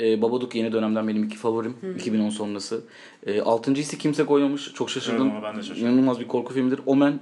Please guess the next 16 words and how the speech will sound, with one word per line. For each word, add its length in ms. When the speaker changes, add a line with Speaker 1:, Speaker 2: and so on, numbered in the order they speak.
Speaker 1:
benim 160
hayatta 240
en 80
korktuğum 300
film. 260
Speaker 2:
<laughs> 60
Speaker 1:
E, 80
Exorcist 640
bence 260
en 120
iyi 120
korku 220
filmi 200
olabilir. 460
E, 260
ve 240